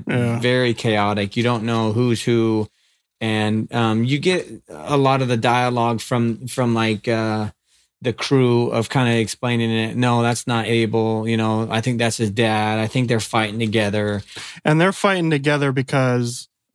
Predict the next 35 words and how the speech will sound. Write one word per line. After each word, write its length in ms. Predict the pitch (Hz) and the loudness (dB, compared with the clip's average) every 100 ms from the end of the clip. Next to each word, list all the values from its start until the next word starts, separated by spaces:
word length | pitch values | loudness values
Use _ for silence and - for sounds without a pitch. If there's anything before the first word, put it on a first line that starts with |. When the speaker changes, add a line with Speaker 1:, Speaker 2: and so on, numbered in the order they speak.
| - | -12
Speaker 1:
they're 240 | 143 160 | -2 -2
taking 400 | 185 185 151 147 | 0 0 2 2
out 240 | 135 127 120 | 2 0 2
Raiders 600 | 139 139 131 127 120 123 | 2 2 2 0 -2 -2
machines 560 | 123 - 165 147 131 - | -2 0 0 2 0 0
who 100 | 131 | 0
are 100 | 123 | 0
trying 300 | - 139 127 | 2 2 2
to 40 | 117 | 0
shoot 420 | - 139 131 120 - | 0 2 2 -2 -2
all 240 | 127 123 | 0 0
of 100 | 117 | 0
Magdalena 680 | 127 127 120 120 120 120 120 117 | 2 2 2 0 2 2 2 0
and 140 | 113 117 | -2 0
Jeb's 340 | 123 120 104 | 0 0 -2
crew 400 | 98 127 113 107 | -2 0 2 0
who 140 | 113 117 | 2 2
are 60 | |
Speaker 2:
Yep. 100 | 113 | 2
Speaker 1:
there 180 | 117 110 | 2 0
to 100 | 104 | -2
save 560 | - 123 107 98 110 - - - | -2 0 0 -2 -8 -16 -20 -2
Speaker 2:
Yep. 260 | 117 113 110 | 2 2 2
Speaker 1:
kids. 540 | - 123 95 87 - - _ - _ | 0 0 0 -8 -10 -12 _ -20 _
'Cause, 360 | - 151 131 135 | 2 4 2 -4
you 160 | - 156 | -2 0
know, 320 | 123 110 113 _ _ _ _ _ | 2 0 -4 _ _ _ _ _
yeah, 240 | 175 180 110 | -6 -6 -2
I 60 | |
mean, 120 | 135 151 | 2 2
that's 180 | 147 | 2
why 100 | 147 131 | 2 2
they're 160 | 131 | 2
there. 180 | 123 113 | 2 2
They're, 180 | 120 131 | 0 0